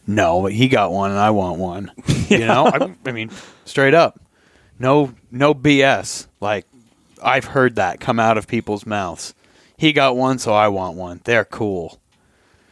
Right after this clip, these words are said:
Speaker 1: And that's it.
Speaker 2: Yeah.
Speaker 1: You know? The first guy that I was ever involved with guiding was a bow hunter for brown bears. And I ran the camera.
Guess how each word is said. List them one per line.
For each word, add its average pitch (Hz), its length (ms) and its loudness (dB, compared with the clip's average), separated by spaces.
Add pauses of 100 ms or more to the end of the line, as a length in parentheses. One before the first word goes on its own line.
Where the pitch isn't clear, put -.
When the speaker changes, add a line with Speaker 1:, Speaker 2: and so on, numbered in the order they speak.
(640)
Speaker 1:
And 104 80 -14
that's 113 240 -2
it. 151 240 2 (100)
Speaker 2:
Yeah. 147 220 2
Speaker 1:
You 131 60 0
know? 123 320 0 (1300)
The 131 60 -2
first 170 380 2
guy 165 260 6
that 147 120 2
I 123 100 2
was 110 180 -4
ever 135 340 2
involved 131 520 2
with 135 420 2 (500)
guiding 123 580 2 (1200)
was 113 100 -2
a 110 60 -2
bow 107 240 2
hunter 90 460 -6
for - 160 0
brown 107 300 2
bears. 80 440 -6 (760)
And 104 720 0 (1200)
I 117 60 2
ran 110 160 0
the 107 40 -6
camera. 117 480 2